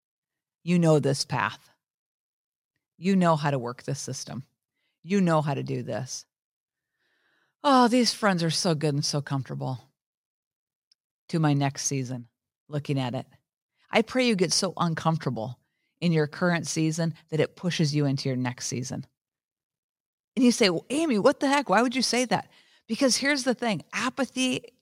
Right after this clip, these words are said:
sucks the life out of you. Apathy causes time to just go past you, and you just sit there, and life has passed, and you've done nothing.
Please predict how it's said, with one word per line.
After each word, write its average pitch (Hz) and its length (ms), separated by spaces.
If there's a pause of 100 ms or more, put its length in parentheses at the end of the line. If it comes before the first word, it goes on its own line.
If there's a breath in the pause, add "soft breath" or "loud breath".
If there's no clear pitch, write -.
sucks - 540 (220)
the 170 100
life 160 440
out 147 120
of 131 140
you. 123 240 (1000)
Apathy 262 640
causes 170 480
time 208 300
to 185 60
just 165 220
go 143 140
past 208 460
you, 208 200 (320 soft breath)
and 160 120
you 160 60
just 151 200
sit - 240
there, 185 260
and 147 140
life 170 240
has 185 160
passed, 151 400
and 160 100
you've 139 140
done 139 320
nothing. 135 440